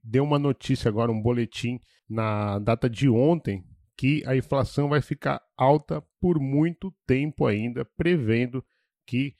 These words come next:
as taxas de juros serão mantidas ou até mesmo aumentadas. Então,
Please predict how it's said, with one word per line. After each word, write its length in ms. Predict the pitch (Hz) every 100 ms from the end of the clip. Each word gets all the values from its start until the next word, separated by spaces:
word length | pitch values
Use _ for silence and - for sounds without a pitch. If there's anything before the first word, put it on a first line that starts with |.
| _ _
as 200 | - 110
taxas 280 | - 139 143
de 120 | 117
juros 280 | 110 139 -
serão 320 | 151 139 147 170
mantidas 640 | 180 156 - 139 143 143
ou 80 | 156
até 220 | 156 147
mesmo 520 | 131 123 135 135 143 -
aumentadas. 800 | 143 147 156 - 98 95 95 98
Então, 420 | 120 - 165